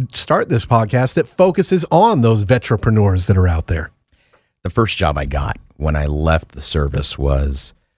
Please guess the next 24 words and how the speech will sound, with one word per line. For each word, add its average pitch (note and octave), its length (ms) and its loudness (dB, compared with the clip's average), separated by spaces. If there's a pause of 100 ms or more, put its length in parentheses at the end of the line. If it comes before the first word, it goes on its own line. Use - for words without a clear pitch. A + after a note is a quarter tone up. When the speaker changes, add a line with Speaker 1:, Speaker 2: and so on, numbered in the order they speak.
(180)
Speaker 2:
with F2 140 -4
a E2+ 60 -2
startup F#2+ 420 0
company, C#2 460 -8 (680)
uh, C#2 360 -8
and G2 80 -2
it G2 60 0
was F2+ 140 -2
all G#2+ 120 2
vet F2+ 220 -2
run. G#2 320 -2 (300)
We're F#2+ 80 -2
talking F#2+ 180 2
about D#2+ 200 0
a - 20 -12
bunch F2 200 -2
of C#2 80 -6
West F2+ 180 0
Point F#2 220 0
grads, F2+ 640 0 (120)
um, C#2 600 -4 (100)
really G2 400 2
smart F2+ 580 0
dudes, D2 460 0